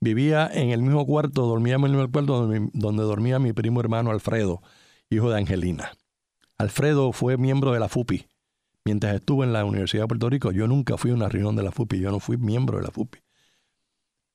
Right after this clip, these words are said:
Así que en mi carpeta, aunque hay unos, unos,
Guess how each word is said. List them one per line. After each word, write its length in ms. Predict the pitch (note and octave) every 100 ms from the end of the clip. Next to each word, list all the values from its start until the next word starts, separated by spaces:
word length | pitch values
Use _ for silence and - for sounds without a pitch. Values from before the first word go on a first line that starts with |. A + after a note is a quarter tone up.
| _ _ _ _ _ _
Así 280 | - - D#3
que 280 | D#3+ B2+ A#2 -
en 260 | C3 A#2+
mi 80 | A#2
carpeta, 560 | A2 G#2+ D3 F3+ D#3 C3
aunque 320 | A#2 A2 G#2+
hay 120 | A2
unos, 340 | D3+ E3+ C#3 -
unos, 440 | G#3+ D3+ D#3 C3